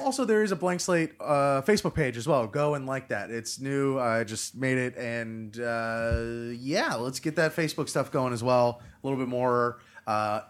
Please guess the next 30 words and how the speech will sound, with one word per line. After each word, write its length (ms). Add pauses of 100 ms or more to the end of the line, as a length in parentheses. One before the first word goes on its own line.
interactive 460
on 100
a, 40
a, 560
a 40
larger 380
scope. 400 (360)
Um, 460 (240)
but, 100
yeah, 140 (160)
and, 140
and 280
also 460 (160)
the 120
other 180
project 640
that, 340
uh, 160
Robert 240
and 80
I 80
are 60
working 280
on. 200 (340)
Very, 760 (140)
very 320
unique, 280 (160)
cool, 540 (260)
focused 400
idea. 440